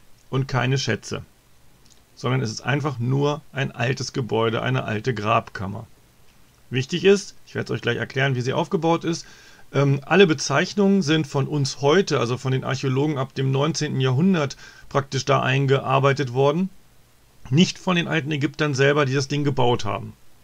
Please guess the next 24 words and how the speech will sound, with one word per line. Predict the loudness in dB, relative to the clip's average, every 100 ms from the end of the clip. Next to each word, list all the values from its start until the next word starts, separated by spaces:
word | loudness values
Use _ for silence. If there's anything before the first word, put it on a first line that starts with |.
| -20 _ -20 _ -12
So, | -6 -4 -6 -12 -8
nur | -2 2
damit | 2 0
man, | 0 2
man | 2
findet | 2 0
sich | 0
dann | 0
trotzdem | 0 -2 -4
zurecht, | -2 0 0
aber | 0 0 0
ihr |
müsst | -2 -4
euch | -4 -4
immer, | -2 -2 -2 -6 -8 -12 -2
äh, | 0 2
vor | 2
Augen | 2 2
halten, | 0 0
wenn | 0 0
dann | 0
etwas | -2 -4 -2
Königinnenkammer | 0 4 4 2 0 0 -2 -2 0 -2 -2 -2
heißt, | -2 -2 -4